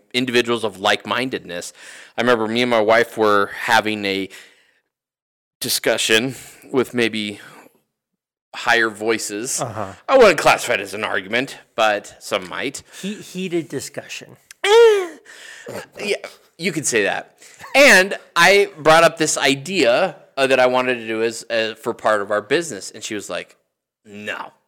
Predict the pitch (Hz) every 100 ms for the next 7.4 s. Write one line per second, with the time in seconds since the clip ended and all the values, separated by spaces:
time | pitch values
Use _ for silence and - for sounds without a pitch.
0 | _ 117 120 117 107 101 - _ _ _
1 | _ _ _ _ _ _ _ _ _ _
2 | - - - 113 147 160 165 165 - 147
3 | 147 139 139 110 - 107 117 104 101 -
4 | - _ _ _ - 180 151 143 135 113
5 | 110 110 117 113 107 104 107 113 101 101
6 | - 92 87 - - 113 104 107 104 101
7 | 101 85 82